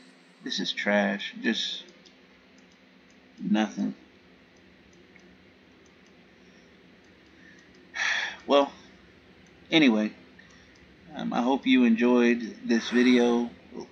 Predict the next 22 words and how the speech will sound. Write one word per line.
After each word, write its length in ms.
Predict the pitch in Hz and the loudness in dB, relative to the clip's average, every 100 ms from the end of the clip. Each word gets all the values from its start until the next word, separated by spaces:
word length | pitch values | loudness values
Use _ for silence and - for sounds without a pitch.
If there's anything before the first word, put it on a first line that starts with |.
| - | -12
Quick, 340 | - 139 - - - - - - - | -2 0 0 -8 -16 -20 -20 -20 -8
just 320 | 113 110 - - - | -4 -4 -6 -6 0
update 420 | 117 110 117 110 | 2 2 2 0
of 200 | 98 - | -2 -4
what's 200 | 113 117 | -4 -2
going 320 | 113 110 110 | 0 0 0
on. 400 | 113 113 113 113 - - - _ _ - _ _ | 0 0 0 -2 -6 -20 -20 _ _ -20 _ _
I'm 140 | 110 110 | 0 2
doing 240 | 110 107 | 2 0
what 120 | 104 | 2
I've 200 | 101 98 | 0 0
been 180 | 110 110 | 0 0
doing, 420 | 110 110 110 107 - - - _ - | 0 0 0 -2 -8 -20 -20 _ -14
which 160 | 101 | -10
is 120 | 101 | -4
absolutely 520 | 104 101 104 101 - 101 | -2 -2 -4 -6 -6 -4
nothing, 440 | 101 101 107 110 - - - - - _ _ | -2 -2 -4 -6 -10 -20 -20 -20 -20 _ _
and 120 | - 196 | -6 0
watching 400 | 202 - 101 107 | 0 0 -4 -4
other 160 | 104 | -6
people 280 | 101 107 101 | -6 -8 -8
fight. 380 | - 156 151 | 0 2 2